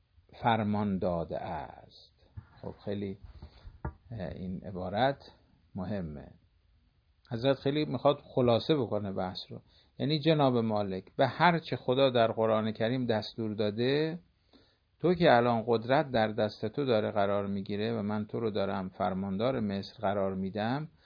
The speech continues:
باید به همه دستورات خدای متعال که در قرآن آمده عمل بکنی، عامل باشی. خب، سوال، با این فرمایش حضرت آیا می‌شود کسی که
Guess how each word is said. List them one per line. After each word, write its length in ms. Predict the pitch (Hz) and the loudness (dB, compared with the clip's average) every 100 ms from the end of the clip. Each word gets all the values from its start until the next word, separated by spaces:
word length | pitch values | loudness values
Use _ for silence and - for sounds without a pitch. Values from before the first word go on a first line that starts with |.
| _ _ _ - | _ _ _ 0
باید 300 | 156 180 139 | 2 2 2
به 140 | 139 | 0
همه 560 | 110 123 139 170 160 127 | 2 0 2 2 2 4
دستورات 720 | 120 117 - 123 117 113 113 | 4 2 0 -4 2 2 0
خدای 340 | - 110 110 107 | -6 -2 0 0
متعال 580 | 107 104 110 123 113 | -2 -2 0 2 0
که 140 | 107 107 | -4 -2
در 160 | 110 | 0
قرآن 480 | 110 113 113 104 113 | 0 0 0 0 0
آمده 440 | 113 110 110 113 160 | 0 0 0 0 0
عمل 400 | 127 113 113 98 | 0 2 0 0
بکنی، 420 | 82 - 80 85 | -6 -8 -8 -8
عامل 500 | 73 101 98 101 85 | -6 -4 -2 -4 -6
باشی. 480 | 80 80 - 76 - - _ _ _ _ | -10 -14 -16 -16 -16 -18 _ _ _ _
خب، 240 | - 127 123 - | -2 -2 -2 -4
سوال، 500 | 101 110 101 90 90 - _ _ _ _ _ _ _ _ _ _ _ _ _ _ _ | -2 -2 -2 -6 -10 -18 _ _ _ _ _ _ _ _ _ _ _ _ _ _ _
با 240 | 120 117 98 | -2 0 2
این 180 | 110 107 | 0 -2
فرمایش 560 | - 104 104 104 104 | 2 2 2 -2 -2
حضرت 640 | 107 107 104 139 156 117 - | -2 0 -2 2 2 2 -4
آیا 300 | 127 135 135 | -4 -2 0
می‌شود 640 | 135 170 170 143 127 120 - | 0 -2 0 0 2 2 0
کسی 340 | 123 - 113 | -6 -4 -6
که 400 | 113 117 110 | 0 2 2